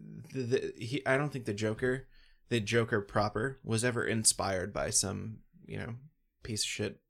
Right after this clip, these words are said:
guy who killed the Gotham, you know, a couple of Gotham cops. Um, I want him to be his own separate,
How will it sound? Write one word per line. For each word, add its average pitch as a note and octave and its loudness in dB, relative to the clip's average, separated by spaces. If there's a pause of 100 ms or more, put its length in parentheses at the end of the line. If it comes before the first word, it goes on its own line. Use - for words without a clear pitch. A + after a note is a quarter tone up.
guy G2 -4
who D#2 -8
killed G2 -4
the - -8
Gotham, G2+ -6 (500)
you G#2+ -2
know, G2 -2
a D#2+ -6
couple G#2+ -2
of F#2+ 0
Gotham G2 -2
cops. - -4
Um, G2+ -4 (480)
I A#2 2
want A2+ 2
him A2 2
to G#2 -2
be G2+ 0
his G#2 -2
own G2 -4
separate, - -2